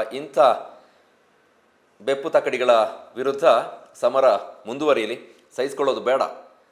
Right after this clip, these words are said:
ನಮ್ಮ ಕೊಡಗನ್ನ ಒಳ್ಳೆಯ ರೀತಿಯಲ್ಲೇ ಪ್ರಮೋಟ್ ಮಾಡ್ಕೊಂಡು ಹೋಗೋಣ. ಇಂತಹ ಕೆಟ್ಟತನಕ್ಕೆ ಯಾರಾದರೂ ಇಳಿದ್ರು ಅಂತ ಹೇಳಿದ್ರೆ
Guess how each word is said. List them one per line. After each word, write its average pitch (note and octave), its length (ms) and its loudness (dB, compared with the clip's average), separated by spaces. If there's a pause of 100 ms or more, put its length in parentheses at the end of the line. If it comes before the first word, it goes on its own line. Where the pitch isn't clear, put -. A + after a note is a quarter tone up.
(260)
ನಮ್ಮ A#2 200 -8
ಕೊಡಗನ್ನ C3 440 -2
ಒಳ್ಳೆಯ C3 340 -2
ರೀತಿಯಲ್ಲೇ D3 320 -2
ಪ್ರಮೋಟ್ A#2 320 -6
ಮಾಡ್ಕೊಂಡು G#2+ 300 -8
ಹೋಗೋಣ. A2+ 320 -4 (520)
ಇಂತಹ C3 440 -6 (360)
ಕೆಟ್ಟತನಕ್ಕೆ C3 1200 -6 (260)
ಯಾರಾದರೂ A2+ 540 -2
ಇಳಿದ್ರು B2 260 -8
ಅಂತ A#2 120 -8
ಹೇಳಿದ್ರೆ D3+ 520 -4